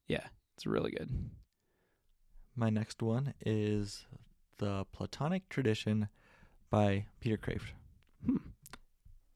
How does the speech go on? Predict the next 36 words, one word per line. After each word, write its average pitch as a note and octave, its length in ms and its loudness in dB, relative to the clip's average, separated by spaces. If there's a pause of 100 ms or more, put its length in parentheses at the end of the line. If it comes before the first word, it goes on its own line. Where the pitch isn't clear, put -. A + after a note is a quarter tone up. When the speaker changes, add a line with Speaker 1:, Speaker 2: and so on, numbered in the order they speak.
Speaker 2:
It's - 200 -20
philosophical, G3 760 0 (800)
but B2 100 4
I B2+ 80 8
found B2+ 220 4
it A#2 80 -4
to - 80 -6
be A2+ 80 4
helpful. G2+ 480 0 (880)
Um, A2+ 560 10 (200)
basically, A#3 760 8 (280)
I - 40 -2
mean, D#3 100 6
there's C3 140 10
a A2 60 4
lot G#2 280 4
of - 80 -8
particulars - 720 -6 (460)
in A2 340 2
the G#2+ 80 0
Platonic A2+ 540 2
tradition A2 460 4
that G#2+ 120 2
could A2+ 140 4
be A2 80 4
discussed, A2 380 0
that A#2 100 4
he A#2 80 6
does C#3 180 8
discuss. A2+ 400 2 (720)
But D3+ 100 8
basically, D3+ 440 12
I A#2+ 80 12
will A#2+ 120 12
say A2+ 380 10
that G#2 340 6